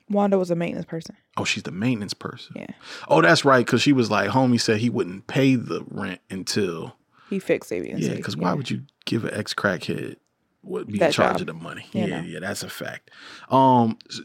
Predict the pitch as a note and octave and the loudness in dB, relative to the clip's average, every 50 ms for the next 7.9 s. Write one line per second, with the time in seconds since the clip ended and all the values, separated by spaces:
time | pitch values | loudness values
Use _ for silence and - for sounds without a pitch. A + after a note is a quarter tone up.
0 | - A2+ B2+ C3 C#3+ D3+ C#3+ D3 D#3+ C#3 B2 - - C#3 B2 - - B2 A#2+ A2 | -2 4 6 6 6 6 6 6 4 4 4 4 2 2 2 2 2 0 0 2
1 | A#2 A2 G#2 G2+ - _ - - B2 A2+ A2 G2+ E2 - _ _ _ _ _ _ | 2 2 0 0 -4 _ -4 -2 0 0 0 -2 -4 -10 _ _ _ _ _ _
2 | _ _ _ _ _ _ _ _ _ - G2 G2 G2 G#2 F#2+ E2 - - _ - | _ _ _ _ _ _ _ _ _ -20 -14 -8 -6 -4 -4 -4 -6 -10 _ -14
3 | G#2 E2+ F#2+ E2 - - - _ - _ _ _ _ _ _ _ _ _ - G#2 | -10 -8 -8 -8 -8 -12 -14 _ -20 _ _ _ _ _ _ _ _ _ -8 -6
4 | G2 F#2 F#2+ F2 - - - B2 G2 D#2 - B2 A#2 - _ _ _ _ _ _ | -4 -4 -4 -6 -6 -6 -6 -6 -6 -6 -8 -14 -16 -18 _ _ _ _ _ _
5 | _ - - G4+ G4+ G4 D#4+ G#3+ G#3 F#3+ - F#3+ G3 E3+ F3 - E3 E3 F3 F3 | _ 0 2 2 4 6 6 6 6 4 4 4 4 4 4 4 2 4 4 2
6 | F3 - - - B3 C4+ C4 G3+ F3 E3+ F3 F3 - - - - - - - - | 0 0 -2 0 2 2 2 4 2 2 0 -2 -4 -12 -20 -20 -20 -20 -20 -20
7 | - - _ _ _ - B3+ C4 B3+ G3 D#3+ F3 F3+ F3 F3+ F3 F3+ | -20 -20 _ _ _ -4 -2 -2 0 0 0 0 0 -2 -2 -2 -6